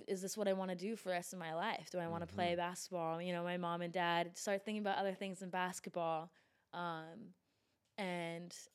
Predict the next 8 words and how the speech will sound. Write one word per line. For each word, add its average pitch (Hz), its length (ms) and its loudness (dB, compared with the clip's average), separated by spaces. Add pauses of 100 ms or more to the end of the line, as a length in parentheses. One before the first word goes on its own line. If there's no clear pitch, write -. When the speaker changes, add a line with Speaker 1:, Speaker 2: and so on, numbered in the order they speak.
Speaker 1:
you 208 120 -2
know, 180 100 2
I, 180 240 8 (100)
I 175 180 8
ended 185 220 6
up 180 160 8 (560)
fulfilling 185 580 0
my 175 200 -6